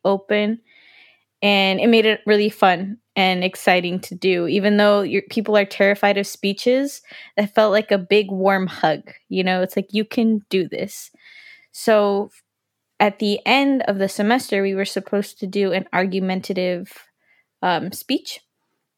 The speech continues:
about anything. It could have been, like, why we want you to vote, or why we want you to stop turning on your turn signals when you're turning because it's distracting. I don't know. It could be anything that,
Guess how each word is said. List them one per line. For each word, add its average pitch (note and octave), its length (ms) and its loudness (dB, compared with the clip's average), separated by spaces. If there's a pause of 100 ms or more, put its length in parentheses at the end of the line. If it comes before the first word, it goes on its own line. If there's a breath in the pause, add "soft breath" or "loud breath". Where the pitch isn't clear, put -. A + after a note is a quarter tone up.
(640)
about A3+ 400 0
anything. G#3+ 560 -2
It - 120 -6
could G#3 120 -2
have G3 140 -2
been, G3 340 2
like, F3 300 -2 (220)
why G3 460 4
we G3+ 140 0
want F#3+ 300 0
you G3+ 140 0
to G3 120 2
vote, F#3 480 2
or F#3 340 2
why F#3 380 2
we F#3+ 100 -2
want F#3+ 300 -2
you G3+ 460 0
to G3 560 -2 (640 loud breath)
stop - 640 2 (240)
turning A3+ 340 2
on A3+ 200 4
your G#3 100 0
turn A3 300 0
signals G#3+ 420 0
when G3+ 220 2
you're G3 220 2
turning G3 520 0
because F3 720 -2 (100)
it's - 480 -6 (840)
distracting. G3 680 0
I G3+ 140 2
don't C#4 100 2
know. G3+ 140 2
It A3+ 160 -2
could A3+ 140 0
be A3+ 220 -2
anything C#4+ 640 2
that, G3 160 0